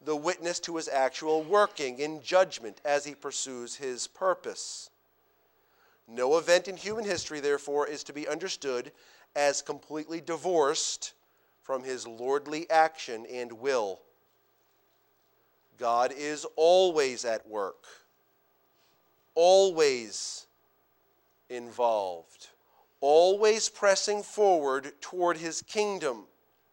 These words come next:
Listen carefully. But the means by which he chooses to pursue that goal may be as astounding as the destruction of a nation, or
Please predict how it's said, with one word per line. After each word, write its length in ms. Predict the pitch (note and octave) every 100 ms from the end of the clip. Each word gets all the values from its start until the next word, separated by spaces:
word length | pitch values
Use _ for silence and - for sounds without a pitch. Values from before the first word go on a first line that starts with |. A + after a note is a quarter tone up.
| _ _ _ _ _ _ _ _ _ _ _ _
Listen 220 | - - B2+
carefully. 540 | E3 C3 G#2 F2+ F2 _ _ _ _ _ _ _ _ _ _ _ _ _ _ _ _ _ _
But 240 | A#2+ C#3 -
the 100 | C#3
means 460 | D3 E3 F#3 G3
by 160 | - D#3+
which 240 | D#3+ E3
he 100 | F3+
chooses 480 | F3+ - E3+ D#3 E3
to 100 | -
pursue 340 | F3+ F3 - D#3
that 260 | E3 F3+
goal 520 | C#3 B2 A#2 A#2+ G3 _ _ _ _ _ _ _ _ _ A2+
may 220 | A#2 B2
be 320 | A#2 B2+ C#3+
as 240 | C3+ C3+
astounding 800 | E3+ F3+ - D3 C3+ B2+ C3+ C#3+ -
as 220 | B2+ B2
the 120 | - D3
destruction 680 | D3 - C#3+ B2+ - C#3+ -
of 160 | A#2+
a 60 | C3
nation, 720 | C#3+ D3+ E3 - D3+ A#2 G2 _ _ _ _ _ _ _ _ _ _ _ _ _ _ -
or 500 | E3+ D#3 A2 B2+